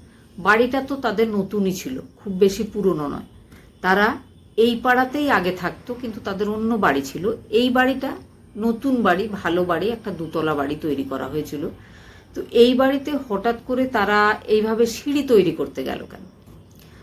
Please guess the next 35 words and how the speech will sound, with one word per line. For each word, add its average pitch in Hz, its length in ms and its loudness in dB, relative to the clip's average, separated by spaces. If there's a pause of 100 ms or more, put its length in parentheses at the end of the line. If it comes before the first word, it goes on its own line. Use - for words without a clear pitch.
(140)
তো 311 60 -14
তার 285 240 2
একটু 269 220 -2
সন্দেহ 240 460 2
হয়েই 240 400 4
ছিল। 208 260 -2 (320)
সে 269 320 -4
আশেপাশের 226 760 -2
লোকজনের 170 440 -4 (240)
কাছে 185 280 -6
একটু 175 300 -8
কথা 160 260 -6
বলে 151 240 -4
যে, 156 120 -6
"আমার 151 280 -4
মেয়ে 151 300 -6 (640)
চলে 190 280 4
গেছে, 165 380 -2
কোথায় 165 320 -8
হারিয়ে 160 380 -6
গেছে 160 220 -4
আপনারা 151 360 -6
নিশ্চয় 160 420 -6
জানেন, 143 400 -4
কিন্তু 180 500 -6
আমার 190 220 -2
মেয়ের 208 260 0
যে 226 120 0
শ্বশুরবাড়ির 214 580 -2
লোকজন 185 440 -4
তারা 170 520 0
এই 196 380 2
জিনিসটা 185 460 -4
কখন 190 300 -4
করলো?" 139 420 -4